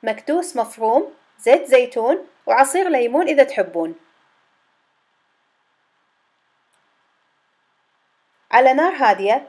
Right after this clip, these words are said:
راح نحط زيت الزيتون والثوم والمكدوس والفلفل ونقلبهم مع بعض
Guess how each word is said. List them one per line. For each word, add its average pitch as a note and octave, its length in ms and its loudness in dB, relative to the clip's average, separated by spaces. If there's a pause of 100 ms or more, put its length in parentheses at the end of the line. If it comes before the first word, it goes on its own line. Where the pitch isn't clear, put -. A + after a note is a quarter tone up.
راح A3 160 0
نحط D#4+ 220 -4
زيت C4+ 240 4
الزيتون A3 600 -4 (280)
والثوم A3 720 -2
والمكدوس G#3+ 800 -2
والفلفل A#3 680 0 (300)
ونقلبهم D4 680 2
مع A3+ 160 -4
بعض D#3+ 300 -2